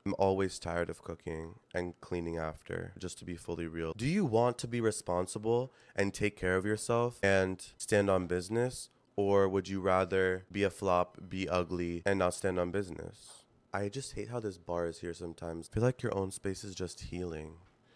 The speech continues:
Unless you have the same brain as me, which you don't. Wayfair. I know they got canceled a while ago for, like, trafficking children in cabinets or something. And my cabinets came out beautiful with no children in them. If you wanna live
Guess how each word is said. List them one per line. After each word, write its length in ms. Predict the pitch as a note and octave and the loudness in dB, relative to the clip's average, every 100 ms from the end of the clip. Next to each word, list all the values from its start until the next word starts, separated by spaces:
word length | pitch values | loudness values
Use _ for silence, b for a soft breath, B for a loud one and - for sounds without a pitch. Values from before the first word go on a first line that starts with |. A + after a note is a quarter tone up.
| b | b
Unless 360 | G#2 G2+ G#2+ - | -8 -4 -4 0
you 60 | C#3+ | 0
have 80 | |
the 80 | A#2 | 0
same 280 | - G2+ G2 | -2 -4 -4
brain 260 | D#2 D#2 F2+ | -4 -4 -4
as 140 | F2+ | -4
me, 220 | A#2 C#3 C#3 _ _ _ _ - | -6 -6 -12 _ _ _ _ -8
which 240 | G2+ - | -8 -8
you 80 | F#2 | -6
don't. 340 | F#2 E2+ E2 - _ _ _ - | -2 -2 -4 -10 _ _ _ -12
Wayfair. 640 | F2 F2+ F#2 - G2+ G#2 A#2+ A#2 _ _ _ _ _ - | -2 0 0 2 2 2 -4 -12 _ _ _ _ _ -4
I 120 | F#2+ | 2
know 100 | G#2 | 4
they 120 | A2 | 4
got 180 | B2 A2 | 2 2
canceled 360 | F2+ F2 - G2+ | 0 -2 -2 0
a 60 | |
while 200 | F#2+ F#2+ | 2 2
ago 180 | F#2+ G2+ | 4 0
for, 180 | - F#2+ | 0 2
like, 400 | F2 E2+ - - - _ _ _ _ | 4 2 0 -12 -18 _ _ _ _
trafficking 640 | - F2 E2 F2+ F2+ F2 E2 | -6 -4 -4 -6 -4 -6 -6
children 500 | - E2 D#2+ F2+ F2 | -6 -6 -4 -2 -2
in 180 | E2+ | -4
cabinets 640 | D#2+ E2+ E2 D#2+ F#2+ G2 - | -6 -4 -4 -2 -2 -2 -6
or 80 | F#2 | -6
something. 520 | G2 F#2+ G2+ G2 F#2 | -6 -4 -2 -2 -2
And 100 | E2+ | 2
my 140 | F#2 | 2
cabinets 400 | - A2+ A#2+ - | 2 0 0 -2
came 160 | - A#2 | 0 0
out 140 | A#2 | 2
beautiful 580 | F#2 F2 F2 F2+ G2 B2 - | 0 -2 -2 -2 -2 -2 -6
with 160 | - | -4
no 220 | F#2 F#2 | 0 2
children 420 | G#2+ F2+ E2+ E2+ D#2+ | 2 0 0 0 -2
in 140 | E2 | -2
them. 320 | D#2+ E2+ G#2+ - | -2 -2 -4 -4
If 180 | G#2 G2 | -4 -2
you 160 | G#2+ | 0
wanna 240 | A2+ A#2 G#2+ | 2 2 4
live 460 | F#2+ G2 G#2+ G#2 | 4 4 4 -2